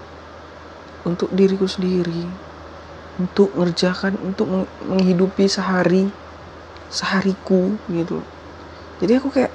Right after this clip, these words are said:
aduh, nggak punya waktu lebih gitu loh. Itu untuk ke kawan loh. Gimana lagi misalnya aku i-, ke yang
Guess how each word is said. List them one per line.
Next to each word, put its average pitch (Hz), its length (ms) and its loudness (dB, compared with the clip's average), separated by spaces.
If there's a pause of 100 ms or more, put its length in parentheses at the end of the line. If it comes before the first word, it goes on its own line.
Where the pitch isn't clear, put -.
aduh, 170 240 2 (960)
nggak - 160 2
punya 247 160 4
waktu 247 320 0
lebih 247 320 2
gitu 160 180 -2
loh. 180 160 -6 (540)
Itu 349 240 4
untuk - 160 4
ke 190 80 -2
kawan 208 480 4
loh. 180 40 -6 (520)
Gimana 170 320 4
lagi 170 160 2
misalnya 170 400 0
aku 180 160 -6 (480)
i-, - 100 2 (1300)
ke 185 340 4
yang 196 160 4